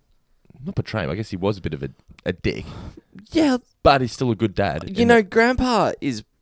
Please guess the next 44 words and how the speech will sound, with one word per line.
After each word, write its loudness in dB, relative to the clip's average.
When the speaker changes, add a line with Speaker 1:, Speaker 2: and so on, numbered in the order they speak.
Speaker 1:
Just -6
a 0
hard -2
Speaker 2:
very 2
Speaker 1:
man. 2
Speaker 2:
much -2
a 2
Speaker 1:
He 0
went 2
to, -8
he -2
went -4
to -4
war, 2
like, 0
he's -2
Speaker 2:
I 8
was 4
Speaker 1:
just -6
Speaker 2:
gonna 4
say, 4
like, 2
I, 6
I've 4
known 0
people 0
like -4
this, -4
uh, -2
parents -4
of -12
friends -6
of -10
mine -6
who -2
Vietnam 2
veterans 0
or 0
whatever 0
it -6
might -4
be -2
that -6
just -6